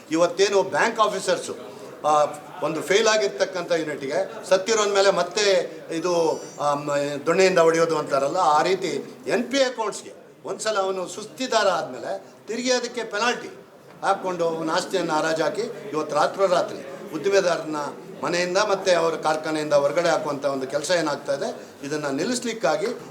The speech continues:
ಮತ್ತೆ ಯಾರು ರೈತರು, ಇವತ್ತು ರೈತರು, ಮ್, ಪ್ರತಿದಿನ ಕೂಡ ದೇಶದಲ್ಲಿ ನಲವತ್ತೆಂಟು ಜನ ರೈತರು ಸಾಲದ ಸುಳಿಗೆ ಸಿಕ್ಕಿ ಇವತ್ತು ಸಾಯ್ತಾ ಇದ್ದಾರೆ. ಅದಕ್ಕೆ ನಾವೊಂದು, ಆ, ಒಂದು ಇವತ್ತು,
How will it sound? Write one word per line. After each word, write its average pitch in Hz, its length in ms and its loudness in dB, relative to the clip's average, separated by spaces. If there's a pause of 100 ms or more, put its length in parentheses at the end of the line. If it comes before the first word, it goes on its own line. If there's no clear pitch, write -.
ಮತ್ತೆ 165 380 0
ಯಾರು 185 300 2
ರೈತರು, 170 380 0 (240)
ಇವತ್ತು 151 240 -2
ರೈತರು, 190 680 0 (160)
ಮ್, 151 180 -2 (120)
ಪ್ರತಿದಿನ 180 500 2
ಕೂಡ 170 220 -2
ದೇಶದಲ್ಲಿ 160 520 -2
ನಲವತ್ತೆಂಟು 175 720 -2
ಜನ 147 240 -2
ರೈತರು 165 380 0 (360)
ಸಾಲದ 196 340 4
ಸುಳಿಗೆ 170 380 -2
ಸಿಕ್ಕಿ 156 560 -4 (140)
ಇವತ್ತು 143 300 -4
ಸಾಯ್ತಾ 143 300 2
ಇದ್ದಾರೆ. 180 500 -2
ಅದಕ್ಕೆ 208 320 0
ನಾವೊಂದು, 160 600 2 (240)
ಆ, 127 40 -4
ಒಂದು 135 440 2
ಇವತ್ತು, 139 380 -2